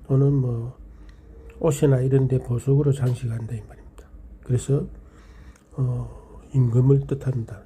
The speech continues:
일반인들은 이런 걸 할 수가 없죠. 입을 옷도 없을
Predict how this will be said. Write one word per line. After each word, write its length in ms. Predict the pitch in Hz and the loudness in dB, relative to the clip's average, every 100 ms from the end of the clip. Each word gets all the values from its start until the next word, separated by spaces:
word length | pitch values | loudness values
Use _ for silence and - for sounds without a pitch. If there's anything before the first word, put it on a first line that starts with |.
| - | -8
일반인들은 1000 | 160 147 175 196 190 143 113 120 151 - | -6 -2 0 0 0 0 2 0 -2 -4
이런 200 | 175 170 | -6 -4
걸 380 | 143 120 120 123 | -4 -4 -6 -8
할 200 | - 165 | -8 -10
수가 240 | - 127 | -6 -6
없죠. 380 | 117 - 151 131 - - - - - - - - - - - - - | -6 -2 -2 -2 -6 -20 -20 -20 -20 -20 -20 -20 -20 -20 -20 -20 -4
입을 240 | 208 185 156 | 0 2 0
옷도 260 | 151 - - | -4 2 2
없을 320 | - 127 | 4 0